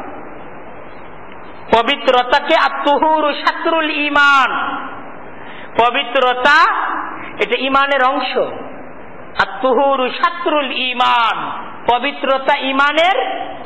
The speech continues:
অংশ, ঈমানের অংশ বলা হয়েছে। যার মাঝে পবিত্রতা পরিচ্ছন্ন নাই, তার মাঝে তার ঈমানটাই দুর্বল, তার ঈমানটাই অসম্পূর্ণ,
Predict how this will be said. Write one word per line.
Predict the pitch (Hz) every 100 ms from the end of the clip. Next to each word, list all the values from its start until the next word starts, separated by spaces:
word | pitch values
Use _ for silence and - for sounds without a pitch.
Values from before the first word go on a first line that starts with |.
| 233
অংশ, | 262 - - - -
ঈমানের | 208 247 247
অংশ | 220 254 -
বলা | 294 226 156
হয়েছে। | 139 - - - - - - - - - - - - - - - - - - - - - 160
যার | 202 262
মাঝে | 285 302
পবিত্রতা | 302 294 339 339 339 320 311
পরিচ্ছন্ন | 311 320 311 - 311 302
নাই, | 311 311 349 427 - - - - - - - - - - - - - - - - - - -
তার | 208
মাঝে | 240 247 320 381 320 - - - - - - -
তার | 226
ঈমানটাই | 277 311 330 330 320 277
দুর্বল, | 208 180 135 131 -
তার | -
ঈমানটাই | 285 339 359 311 392 370
অসম্পূর্ণ, | 330 320 285 208 196 -